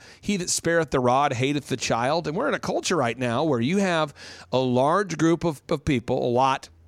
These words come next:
who act as though God just is unconditional forgiveness and you don't need to do anything to demonstrate your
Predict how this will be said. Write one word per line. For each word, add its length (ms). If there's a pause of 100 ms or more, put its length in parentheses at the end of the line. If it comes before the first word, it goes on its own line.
(320)
who 360 (400)
act 320
as 180
though 520 (180)
God 380
just 240
is 120
unconditional 720
forgiveness 720
and 120
you 60
don't 300
need 220
to 60
do 300
anything 520
to 80
demonstrate 680
your 300